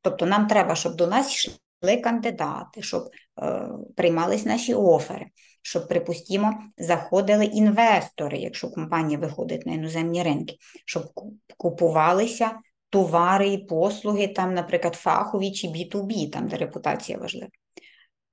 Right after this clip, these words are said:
Цю поведінку треба міряти, щоб розуміти, чи був вплив комунікацій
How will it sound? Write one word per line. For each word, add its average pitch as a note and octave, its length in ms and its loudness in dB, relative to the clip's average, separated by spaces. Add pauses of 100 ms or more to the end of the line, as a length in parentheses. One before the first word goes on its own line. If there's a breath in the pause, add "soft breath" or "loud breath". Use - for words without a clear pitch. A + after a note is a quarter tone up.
(100)
Цю - 160 -2
поведінку E3 580 0
треба E3 300 -4
міряти, F#3+ 440 -6 (840)
щоб E3+ 260 -2
розуміти, G3 580 2
чи - 220 -2
був G3 360 0
вплив F#3+ 760 -2 (580)
комунікацій F3 1040 -2